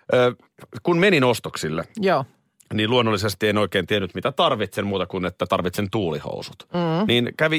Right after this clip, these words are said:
Speaker 1: ilmi, että ensin mulle yritettiin myydä softsellejä.
Speaker 2: <laughs> Hirveetä. Miten ne kehtaa?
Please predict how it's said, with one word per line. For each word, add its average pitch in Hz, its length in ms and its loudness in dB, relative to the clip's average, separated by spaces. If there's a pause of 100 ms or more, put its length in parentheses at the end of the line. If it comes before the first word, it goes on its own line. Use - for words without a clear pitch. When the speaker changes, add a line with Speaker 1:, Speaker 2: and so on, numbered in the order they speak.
Speaker 1:
ilmi, 127 360 2
että 107 160 0
ensin 151 240 2
mulle 110 160 4
yritettiin 98 500 -2
myydä 101 320 0 (200)
softsellejä. - 1040 -6 (680)
Speaker 2:
<laughs> - 200 -6 (1700)
Hirveetä. 170 680 0
Miten 254 300 0
ne 165 100 0
kehtaa? 147 640 0